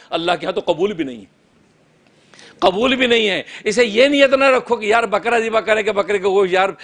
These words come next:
वैसे ही महंगा हो गया, चलो कुर्बानी के बहाने खा लेंगे। नहीं, अब ईमान के सात हिस्सेदारों में अगर एक बंदे की भी नीयत गोश्त खाने की हो गई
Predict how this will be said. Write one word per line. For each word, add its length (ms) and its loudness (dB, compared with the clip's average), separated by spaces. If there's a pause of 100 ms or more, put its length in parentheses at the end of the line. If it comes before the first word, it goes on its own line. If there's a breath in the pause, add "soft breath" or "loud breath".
(140)
वैसे 240 -2
ही 60 -4
महंगा 240 0
हो 140 -2
गया, 140 -2
चलो 240 -4 (200)
कुर्बानी 380 -4
के 60 -6
बहाने 260 -2
खा 140 -4
लेंगे। 300 -12 (600 soft breath)
नहीं, 360 0 (280 loud breath)
अब 220 -4
ईमान 320 2
के 140 0
सात 420 0
हिस्सेदारों 600 2
में 220 0 (260 loud breath)
अगर 240 2
एक 320 6
बंदे 320 2
की 140 -4
भी 120 2
नीयत 300 2
गोश्त 280 2
खाने 300 0
की 140 -6
हो 160 -2
गई 200 2